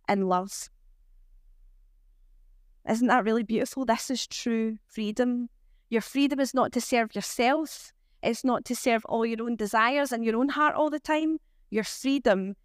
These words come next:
is to live and to serve others and to love others. And again, it's another warning here. It says, "Don't take your freedom that you've been given for granted." Jesus died for you to know what it is like to walk in freedom.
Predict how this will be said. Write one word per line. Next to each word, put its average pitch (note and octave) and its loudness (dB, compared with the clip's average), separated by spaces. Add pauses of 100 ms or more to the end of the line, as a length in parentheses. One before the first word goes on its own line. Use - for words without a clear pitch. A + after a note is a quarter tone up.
(140)
is - -4
to A3 -2
live A3+ 0 (140)
and G3+ 0
to G3+ -2
serve G#3 0 (240)
others A#3 -4 (140)
and G3+ 0
to G#3 -6
love G3 0 (160)
others. A3+ -6 (600)
And A#3+ 4
again, C4+ 2
it's - -2
another C4+ 2
warning B3+ 0
here. C#4 0 (340)
It - -4
says, B3+ 0
"Don't C#4+ -4
take C#4+ -2
your A3+ -8
freedom B3+ -2 (120)
that A3+ -2
you've A3+ -4
been A#3+ 0
given A#3 0
for G#3+ -6
granted." A#3 0 (100)
Jesus C4 -2
died C#4 4
for B3+ -6
you A#3+ 0 (240)
to C4 4
know A#3+ 4
what A3+ 0
it - 2
is - -2
like A#3+ 0
to B3+ 0
walk A3+ -2
in D4 2
freedom. C#4 0